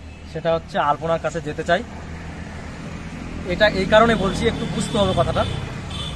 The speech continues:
আলপনা যেখানে আছে সেখানে যেতে চাই। কৃষ্ণ ও পেয়েছে কিনা জানি না, ও যদি পেয়ে থাকে তাহলে ওর কাছে যেতে চাই। ভগবান আমাদের তাড়াতাড়ি নিক, এটা সবার কাছে আমি চাই, এই কারণে চাই,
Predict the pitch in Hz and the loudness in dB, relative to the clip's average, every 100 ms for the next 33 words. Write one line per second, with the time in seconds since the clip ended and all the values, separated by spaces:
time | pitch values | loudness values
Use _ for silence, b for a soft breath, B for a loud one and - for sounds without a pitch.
0 | - - - - - 156 165 202 208 165 | -6 -6 -6 -6 -4 -2 0 0 0 0
1 | 185 196 208 170 160 - - 190 208 196 | 0 4 6 4 2 0 -2 -2 0 0
2 | 175 180 190 185 190 - 208 202 208 202 | -2 0 0 -2 -6 -6 -4 -2 -2 -4
3 | 196 170 185 180 190 196 160 151 165 190 | -8 -4 -2 -2 -2 -2 0 0 0 -2
4 | - - - - - - - - 160 180 | -6 -16 -16 -16 -16 -16 -14 -8 -4 -4
5 | 196 - 214 220 208 233 208 196 190 180 | -4 0 0 2 2 4 4 4 0 -2
6 | 175 160 156 110 - - - - - - | -2 -6 -6 -10 -10 -12 -12 -14 -16 -18
7 | - 139 151 170 175 170 170 165 160 175 | -12 -2 2 6 6 4 2 2 2 0
8 | 175 185 190 170 170 160 165 170 175 180 | -2 -4 -6 -4 -4 2 2 2 0 0
9 | 165 160 185 160 160 170 180 175 175 | 4 4 2 -2 2 2 2 6 4